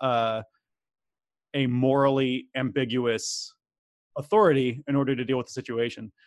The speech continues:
Like, they're, like, you know, depending on where you live, it's often not a good idea to call the cops because you don't know if it's gonna make a bad situation worse.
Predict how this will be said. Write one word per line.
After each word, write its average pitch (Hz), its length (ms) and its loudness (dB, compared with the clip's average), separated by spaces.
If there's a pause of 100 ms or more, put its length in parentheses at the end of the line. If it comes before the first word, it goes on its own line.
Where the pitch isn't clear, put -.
(160)
Like, 139 180 -2
they're, 143 260 2
like, 139 300 0 (320)
you 156 80 2
know, 127 240 4
depending 175 420 2
on 143 320 6
where 143 920 0
you 123 200 -4
live, 147 460 4 (840)
it's 190 200 0 (140)
often 180 340 2
not 143 200 2
a 156 40 2
good 139 160 4
idea 131 340 2
to 127 100 -2
call 117 200 -4
the 135 100 -6
cops 156 520 -2 (100)
because 113 480 -12
you 135 80 -2
don't 139 140 0
know 127 120 -2
if 120 60 -8
it's 143 80 -6
gonna 131 140 -2
make 123 140 -2
a 123 40 -4
bad 120 220 -2
situation 120 400 -8
worse. 147 380 -2